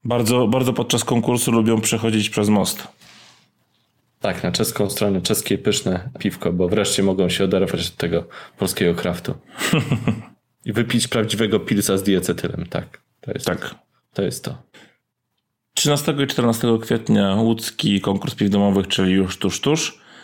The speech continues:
Speaker 1: Mamy także informację, że od pierwszego do dziesiątego maja będzie rejestracja na Birkowski czwarty Birgowski K P D, który odbędzie się siedemnastego maja.
Speaker 2: W Biergoszczy.
Speaker 1: W Biergoszczy, tak jest. Przy okazji festiwalu zresztą.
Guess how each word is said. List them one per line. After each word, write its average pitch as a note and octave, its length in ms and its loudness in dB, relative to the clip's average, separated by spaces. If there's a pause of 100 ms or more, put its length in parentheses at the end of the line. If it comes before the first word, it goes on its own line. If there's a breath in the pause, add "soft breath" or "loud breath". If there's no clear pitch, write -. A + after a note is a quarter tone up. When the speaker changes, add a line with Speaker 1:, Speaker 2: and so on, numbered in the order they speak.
(120)
Speaker 1:
Mamy F3 260 4
także C3 220 2
informację, A2+ 500 2
że G#2 320 0
od - 200 -4
pierwszego G#2 760 2
do G#2 180 -2
dziesiątego G2 480 0
maja G2+ 440 0
będzie B2 560 0 (120)
rejestracja G#2+ 680 0
na F#2+ 300 2
Birkowski G2+ 800 -2 (360 loud breath)
czwarty C3+ 380 -4
Birgowski G#2+ 440 0
K G2+ 140 -2
P G2+ 140 -2
D, A#2+ 180 2
który - 340 -2
odbędzie G#2+ 360 0
się A#2+ 320 0
siedemnastego G3 680 0
maja. G3+ 340 2 (1080 loud breath)
Speaker 2:
W - 40 -20
Biergoszczy. A#2 560 -2 (340)
Speaker 1:
W - 100 -20
Biergoszczy, B2 600 2
tak - 180 -6
jest. - 440 -6
Przy - 140 0
okazji G#2+ 580 2
festiwalu G#2 600 0
zresztą. - 300 -10